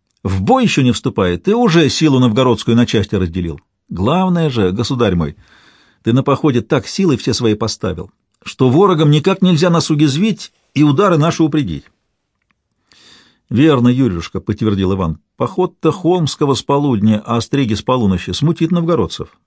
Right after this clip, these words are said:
А наши главные силы, идя между двух сил передовых отрядов сзади,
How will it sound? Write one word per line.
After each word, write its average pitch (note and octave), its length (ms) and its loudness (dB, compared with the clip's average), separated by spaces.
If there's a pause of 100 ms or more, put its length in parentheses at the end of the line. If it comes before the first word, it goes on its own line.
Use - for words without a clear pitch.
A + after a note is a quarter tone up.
(600)
А A#2 100 0
наши D#3+ 240 2
главные F3 400 2
силы, D2 400 -6
идя A#2 280 0
между B2 260 0
двух D3+ 160 0
сил C#3 180 0
передовых A#2+ 500 -2
отрядов A#2 380 0
сзади, A2+ 480 -2